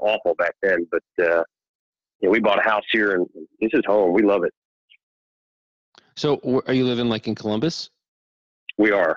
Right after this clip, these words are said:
Speaker 1: yeah. We, uh, we live in sort of the historic district, and, uh, you know, we got a pool, which was never a big deal to me, but all three of my girls said, "We have to have a pool," and, uh, it's a game changer 'cause it's,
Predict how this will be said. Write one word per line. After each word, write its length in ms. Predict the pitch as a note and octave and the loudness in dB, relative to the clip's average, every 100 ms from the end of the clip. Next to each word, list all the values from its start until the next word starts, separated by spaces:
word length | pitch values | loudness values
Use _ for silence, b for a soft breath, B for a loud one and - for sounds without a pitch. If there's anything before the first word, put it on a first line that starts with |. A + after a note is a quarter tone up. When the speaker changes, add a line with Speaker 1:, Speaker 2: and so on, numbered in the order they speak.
| - | 0
Speaker 1:
yeah. 240 | F#2 D#2+ D#2+ | 0 0 -2
We, 340 | F2+ A2 G2+ | 0 2 2
uh, 160 | F#2 F2 | 2 2
we 120 | G#2 | 4
live 220 | A2 G#2+ | 4 2
in 60 | F#2+ | 0
sort 180 | - G2+ - | 0 -2 0
of 80 | F#2 | -2
the 80 | |
historic 400 | F2 F2+ G#2+ F#2 | -2 -2 0 0
district, 460 | G#2 - G2+ F#2 - | -2 -2 -2 -2 0
and, 320 | F2 E2+ F2 | 2 2 2
uh, 340 | E2+ E2+ E2 E2 | 2 0 0 -2
you 60 | - _ _ _ _ _ _ _ _ _ _ G#2+ | -6 _ _ _ _ _ _ _ _ _ _ -2
know, 20 | |
we 60 | A2 | 0
got 100 | A#2+ | 0
a 100 | - | 0
pool, 380 | D3 C#3 D3 C#3 | 2 4 4 2
which 220 | A2 - | 0 0
was 160 | G#2 G2 | 0 0
never 200 | A2 G#2+ | 2 0
a 40 | |
big 220 | F#2+ F2+ | 0 0
deal 160 | G#2+ G2+ | 0 2
to 60 | G2+ | 2
me, 200 | G2+ G#2+ | 2 2
but 180 | F#2 | 0
all 160 | F2+ F#2 - | 0 -2 -2
three 80 | |
of 60 | F#2+ | -2
my 100 | F#2 | 0
girls 320 | F2 F#2 F#2 - | 0 0 0 -2
said, 120 | F2+ | -2
"We 120 | E2+ F2+ | 0 -2
have 100 | F2+ | -2
to 100 | F2+ | -2
have 100 | E2+ | -2
a 20 | - | 0
pool," 340 | F#2 F#2 F2 | 2 4 4
and, 220 | E2+ E2+ | 2 2
uh, 220 | E2 D#2+ E2 _ _ _ - | 0 -2 -6 _ _ _ -6
it's 160 | - | -2
a 40 | G2 | 0
game 260 | G#2 F#2 E2+ | 0 0 0
changer 340 | F#2+ E2+ F2 | -2 0 -2
'cause 160 | - | -2
it's, 140 | E2+ | -2